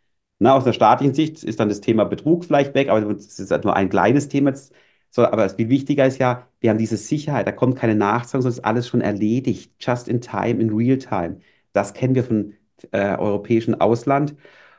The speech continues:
Und mir ist da gar, ich kenn da heute keinen, wie haben Sie es gesagt, äh, äh, äh, mosern mehr, dass da irgendwas schlecht ist. Das ist einfach die, durchgezogen und, äh, hat eigentlich an der Stelle wirklich nur Vorteile.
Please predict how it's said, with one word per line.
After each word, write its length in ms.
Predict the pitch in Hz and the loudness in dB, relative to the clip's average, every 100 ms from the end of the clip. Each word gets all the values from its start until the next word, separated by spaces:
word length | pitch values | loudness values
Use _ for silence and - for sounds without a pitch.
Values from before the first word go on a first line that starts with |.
| _ - | _ 0
Und 360 | 123 117 - | 2 2 -2
mir 200 | 113 120 | 0 0
ist 100 | 120 | 2
da 80 | 123 | -2
gar, 320 | 107 101 120 - | 0 2 2 -2
ich 140 | 90 | -10
kenn 160 | - 123 | -4 0
da 160 | 123 123 | 2 2
heute 160 | 123 | 0
keinen, 480 | - 110 107 110 - _ _ _ | 0 0 0 0 -4 _ _ _
wie 80 | 120 | 0
haben 80 | 120 | 0
Sie 80 | 123 | 0
es 80 | |
gesagt, 420 | 123 113 113 - - | -4 0 0 0 -2
äh, 160 | 110 104 | 0 0
äh, 360 | - 110 107 104 101 _ _ _ _ _ - - | -2 0 2 0 -4 _ _ _ _ _ -18 -8
äh, 140 | 104 | -4
mosern 580 | 107 113 143 160 151 147 | 4 6 8 6 4 6
mehr, 180 | 143 131 | 6 6
dass 180 | 123 | 4
da 60 | 131 | 2
irgendwas 320 | 120 117 117 | 0 2 0
schlecht 300 | - 113 - | 0 -4 -4
ist. 140 | 135 123 | -6 -6
Das 100 | 110 | -4
ist 100 | - | -2
einfach 360 | 104 110 107 | -2 -2 -4
die, 220 | - - | -10 -14
durchgezogen 960 | - 123 131 139 139 123 131 127 120 117 | -12 -2 0 0 -2 -4 0 0 2 0
und, 180 | 104 - | 0 -6
äh, 300 | - 107 95 - - | -4 -4 -6 -12 -12
hat 200 | 104 - _ _ - - _ - | -12 -12 _ _ -20 -20 _ -4
eigentlich 360 | 107 120 120 | 0 0 0
an 100 | 90 | -2
der 160 | 101 104 | 2 0
Stelle 200 | 104 98 | 0 -4
wirklich 220 | 95 95 | -4 -4
nur 140 | 92 85 | -2 -2
Vorteile. 640 | - 76 - 73 65 | -2 -2 -2 -6 -8